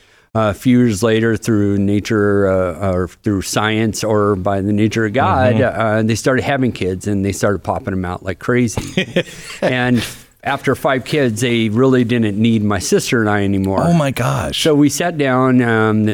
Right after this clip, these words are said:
Speaker 1: when I was about seven. You know, I figure I was just a happy, rambunctious kid, about seven.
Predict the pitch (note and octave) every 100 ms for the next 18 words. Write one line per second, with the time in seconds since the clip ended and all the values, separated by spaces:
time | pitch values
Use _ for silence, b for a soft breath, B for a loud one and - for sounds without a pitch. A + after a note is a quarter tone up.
0 | - A#2 A#2+ A#2+ A#2 G#2+ A2+ - A#2+ G2
1 | F2+ F2 F2+ F#2 G2 G2+ - B2+ A2 G2+
2 | G2 F#2+ - F#2+ - - F2+ G2+ F#2+ F#2
3 | F2+ E2+ E2+ - F#2+ - - F#2 F#2 F2+
4 | F2+ - - F#2 F2+ F2